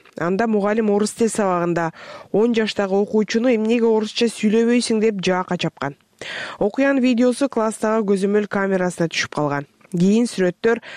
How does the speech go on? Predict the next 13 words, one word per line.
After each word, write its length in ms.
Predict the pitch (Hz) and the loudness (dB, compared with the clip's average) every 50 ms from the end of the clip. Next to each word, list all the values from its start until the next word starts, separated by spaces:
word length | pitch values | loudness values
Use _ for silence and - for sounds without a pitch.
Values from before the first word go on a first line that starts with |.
| - - - - - | -18 -18 -20 -18 -4
соц 160 | - 254 262 - - | -2 0 0 0 0
тармактарга 560 | 247 214 214 202 190 - 190 185 180 180 185 | -2 0 0 -2 -2 -2 -2 -2 -2 -2 -2
тарап, 320 | - 196 196 214 240 247 - | 0 0 0 0 -2 -4 -6
чоң 320 | - - 214 208 220 - | -4 -4 -2 -2 -2 -2
талкууга 480 | - 196 190 190 - 214 220 214 208 190 | -2 -2 -2 -2 0 2 2 2 2 2
жем 240 | 165 175 160 147 | 0 0 -2 -2
таштаган. 480 | - 147 151 - - 143 139 139 135 135 - _ _ _ _ - - - _ | -4 -6 -8 -6 -6 -6 -6 -4 -6 -8 -10 _ _ _ _ -20 -20 -6 _
Орусиянын 480 | 220 233 262 269 254 - 254 240 240 | 2 2 4 2 2 2 0 0 0
Тышкы 300 | 233 233 240 - - 254 | 0 0 -2 0 0 -2
иштер 240 | 233 - - 233 226 | -2 0 -2 -2 0
министрлигинин 680 | 226 226 220 214 208 - - 214 202 202 220 208 202 202 196 | 0 2 2 2 0 0 -2 -2 0 2 2 2 2 0 0
расмий 380 | 202 214 - - 233 226 220 220 | -2 -2 -2 -2 0 2 2 2
өкүлү 300 | - - 220 220 254 | 2 0 0 2 2